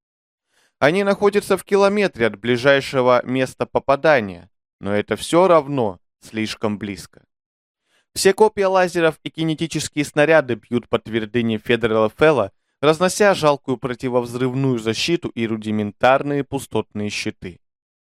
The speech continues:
От укреплений ничего не осталось. Мягкое подбрюшье обнажено, и у Винтана есть готовый к удару гарпун. Вокс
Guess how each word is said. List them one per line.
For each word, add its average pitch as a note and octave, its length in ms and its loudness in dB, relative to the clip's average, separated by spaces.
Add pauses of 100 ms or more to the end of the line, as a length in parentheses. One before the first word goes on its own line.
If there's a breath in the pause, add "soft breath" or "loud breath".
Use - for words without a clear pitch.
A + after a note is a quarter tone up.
(400)
От B2 180 2
укреплений D3+ 540 0
ничего D3 440 0
не D3 80 0
осталось. B2+ 640 -2 (680)
Мягкое F#3+ 440 2
подбрюшье D#3+ 680 0
обнажено, C#3+ 840 0
и A2+ 80 -4
у G#2 100 -2
Винтана C#3+ 560 0
есть C#3 540 -6 (100)
готовый B2+ 400 0
к - 100 -16
удару A2+ 380 0
гарпун. G2+ 560 -8 (920)
Вокс D3+ 540 0